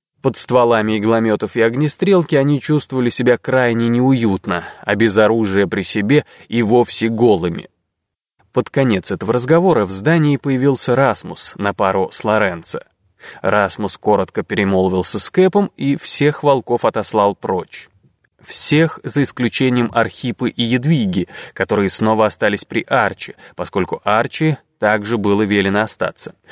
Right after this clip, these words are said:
и даже подняться в приёмную арестованного министра, и даже войти в кабинет. Буквально с первого взгляда Арчи понял, что министра тривиально кололи.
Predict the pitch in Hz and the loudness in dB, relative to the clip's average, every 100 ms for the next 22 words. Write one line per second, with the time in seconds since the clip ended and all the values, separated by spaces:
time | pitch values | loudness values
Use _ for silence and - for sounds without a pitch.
0 | - - 113 117 110 98 117 110 113 92 | -16 -2 2 4 4 2 0 2 0 0
1 | - 92 - 101 101 113 143 143 110 101 | -2 -8 -4 0 2 2 2 2 2 0
2 | - 104 101 107 117 143 98 - - - | 0 0 2 0 0 0 0 -4 -10 -16
3 | - - 120 117 117 113 110 131 131 120 | -14 -6 -2 2 4 4 0 0 2 0
4 | - 104 - - 110 135 156 - - _ | -2 -8 -8 -4 0 2 2 0 -10 _
5 | _ _ _ _ _ _ _ _ _ _ | _ _ _ _ _ _ _ _ _ _
6 | _ _ - - 95 95 101 92 95 85 | _ _ -20 -6 -2 0 2 2 0 -2
7 | - 107 90 87 87 98 104 135 101 - | -4 -2 -2 0 0 0 2 2 2 0
8 | - 135 139 131 - 139 135 123 - - | 0 -2 -2 -4 -2 0 2 0 -2 -2
9 | 117 113 143 151 - 123 - - - 139 | 0 2 2 2 0 -2 -2 -14 -2 2
10 | 127 120 117 113 110 - 110 107 110 92 | 4 4 4 2 -2 0 2 4 4 2
11 | 82 | -4